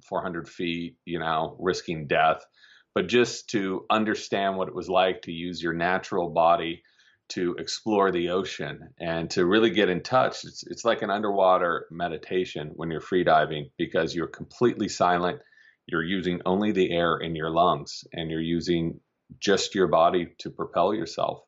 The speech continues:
uh, very far down, and, and there's no gravity down there. So I'll never be able to afford to go to space, but I can afford to, you know, hold my breath and, and go down past thirty feet where the buoyancy flips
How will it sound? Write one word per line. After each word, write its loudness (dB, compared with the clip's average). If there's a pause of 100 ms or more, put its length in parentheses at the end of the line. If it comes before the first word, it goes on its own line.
(440)
uh, 4 (200)
very -2
far 4
down, 0
and, -2
and -6
there's -4
no 0
gravity 2
down -6
there. -6
So -4
I'll 2
never 2
be 0
able -4
to -6
afford -4
to -8
go -2
to -6
space, -4 (460)
but 4
I 4
can -4
afford 0
to, 2
you -2
know, -2
hold -4
my 0
breath 2 (180)
and, -8
and -6
go 2
down 0
past 0
thirty -2
feet -6
where -2 (420)
the -8
buoyancy -2
flips -4